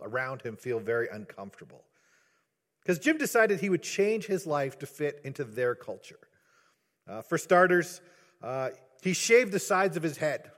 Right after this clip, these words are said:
right down to the skin, except for one patch of hair at the very back that he let lo-, grow long, and he dyed it jet black,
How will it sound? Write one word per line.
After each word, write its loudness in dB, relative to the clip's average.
right 0
down 2
to -4
the -4
skin, -6
except -2
for 0
one 0
patch -6
of -10
hair 0
at -8
the -8
very 4
back 2
that -2
he -2
let 0
lo-, 0
grow 2
long, 0
and -8
he -6
dyed 0
it -12
jet -2
black, -6